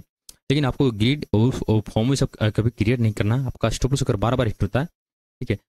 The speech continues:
तो आपको मार्केट को जो है वो चीज़ सीखने में जो आपको स-, देख, मार्केट पर टेस्ट करेगा कि उस क्षमता कितना है, ठीक है। तो वही क्षमता यहाँ पर टेस्ट करता है। देखिए, कल तो मेरा सेटअप बना नहीं था, देखिए, और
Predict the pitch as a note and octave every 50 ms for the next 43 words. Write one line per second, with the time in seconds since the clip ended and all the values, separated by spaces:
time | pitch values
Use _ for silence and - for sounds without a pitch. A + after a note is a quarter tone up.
0 | _ _ - - G2 G#2+ A2 B2+ B2 A2 G2+ F#2+ G2 - - C3+ - - A2 G2+
1 | G#2 G2+ G2 G2 G2+ G2+ - - B2+ - - - - - - G#2+ G#2+ G2+ F#2+ F#2
2 | F2 - - - A2 - - _ _ _ _ - F#2+ G#2+ G#2+ G2+ G2+ A2 G#2+ G2+
3 | G#2 A#2+ C3+ B2 C3 A2+ - - B2+ A#2+ - - A#2 G#2 G#2 G#2+ A2 - - C3
4 | A#2+ - - - _ - - - - G2 F#2+ G2+ - C#3+ B2+ - A2+ G#2 F#2 F2+
5 | E2+ F2 - - A#2 G2+ - _ _ _ _ _ _ _ A2+ A2+ B2 - - A2
6 | G2+ - C3+ B2+ A#2+ - A#2 - - A#2+ - - - A2 - - G#2 C#3 E3 G3
7 | - _ _ _ _ _ _ _ - G2+ A2+ A2+ A2 - C3 B2 C3 B2 B2 A#2+
8 | A#2 - G#2 A2+ G#2+ G#2 G#2 A2 A#2 A#2 A#2 A2 - B2+ C#3+ D#3 - _ _ _
9 | _ _ _ _ _ _ _ _ _ _ _ _ _ _ _ _ _ _ _ _
10 | _ _ _ _ _ _ _ A2+ G#2+ G#2+ F#2+ - _ _ _ _ _ _ - G2
11 | G2+